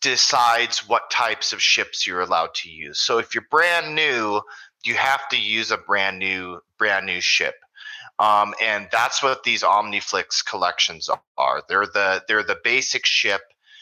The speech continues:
They're a little, they're going to be a little bit different as far as how they look, um, because we,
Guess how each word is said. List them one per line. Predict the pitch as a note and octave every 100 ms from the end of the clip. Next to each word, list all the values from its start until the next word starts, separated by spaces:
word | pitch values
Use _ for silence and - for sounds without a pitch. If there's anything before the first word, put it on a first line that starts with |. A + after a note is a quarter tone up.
| - _ -
They're | F#3 F#3+ F#3 - - _ -
a | D#3+
little, | F#3+ G#3+ F#3
they're | F#3
going | F#3 G3 G3
to | F3
be | E3+
a |
little | E3 G#3+ A#3+ B3
bit | A#3 - -
different | F#3+ - F3 E3 E3 -
as | C3+ -
far | D#3 C3+ C3
as | C3
how | B2 A#2 C#3 C#3+
they | C#3 A2+
look, | G2+ G#2+ D3 - - - _ _ _ _
um, | A#2 A#2+ A2+ A2 G#2 F#2+ -
because | A#2+ - B2+ G#2+
we, | A2 A2 G#2+